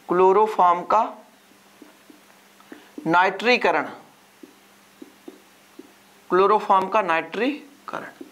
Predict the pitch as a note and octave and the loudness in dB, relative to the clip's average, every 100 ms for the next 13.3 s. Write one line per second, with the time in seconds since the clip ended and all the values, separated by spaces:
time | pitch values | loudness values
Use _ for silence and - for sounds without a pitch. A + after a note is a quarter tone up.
0 | - - - - - - - E3+ A3+ G#3 | -20 -20 -20 -20 -20 -20 -4 0 2 2
1 | F#3+ G#3 G#3 C#4 D4 C#4 C4+ C4 B3 C4 | 4 2 0 0 2 2 2 0 0 0
2 | A3+ G3+ G3+ G3 E3 D3 - G#3 B3 B3+ | 0 -2 0 0 0 -2 0 2 4 2
3 | A#3+ A#3 B3 A#3 A#3 A#3 A#3+ A#3+ G#3+ A3+ | 0 0 0 2 0 0 0 2 2 2
4 | G#3 A3+ A3+ G#3 G#3+ A3 A3 G#3+ G#3+ G#3+ | 2 2 2 4 2 4 2 2 -2 0
5 | G3+ G#3+ G#3+ F#3+ E3 D#3+ A#3 - - - | 4 4 4 4 2 0 -4 -6 -16 -18
6 | - - - - - _ - A3+ F#3+ - | -20 -20 -20 -20 -20 _ -2 2 0 0
7 | - - - - E3+ F#3+ G#3+ A#3+ A3+ A#3+ | -16 -20 -4 0 4 2 4 2 4 2
8 | - F3+ G3 A3 A#3 A3+ G3+ F#3 F#3+ A3+ | 4 2 4 2 2 0 2 2 4 4
9 | G#3+ F#3+ F#3 G#3+ G#3+ G3+ G3 F#3 G3 G#3+ | 4 0 2 0 2 2 2 2 2 0
10 | G#3 A3 A3 E3 - D#3+ D3 C3 C3+ - | -2 -4 0 -2 -2 -2 0 0 -2 -6
11 | - - - _ - - - - - - | -8 -14 -20 _ -20 -20 -20 -20 -20 -14
12 | - - G3+ B3 B3 A3+ G3+ G3+ G#3+ G#3+ | -6 2 4 4 2 0 0 0 -2 0
13 | D#3+ D#3 | -2 -2